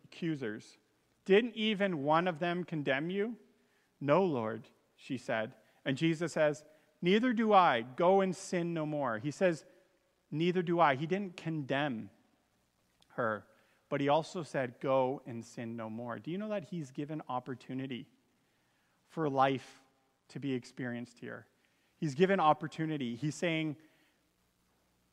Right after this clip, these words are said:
he's saying that he is not gonna condemn,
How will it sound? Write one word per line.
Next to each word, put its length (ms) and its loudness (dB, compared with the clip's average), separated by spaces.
he's 240 -2
saying 400 0
that 160 -2
he 400 -6
is 140 -4
not 240 -2
gonna 160 -4
condemn, 720 -4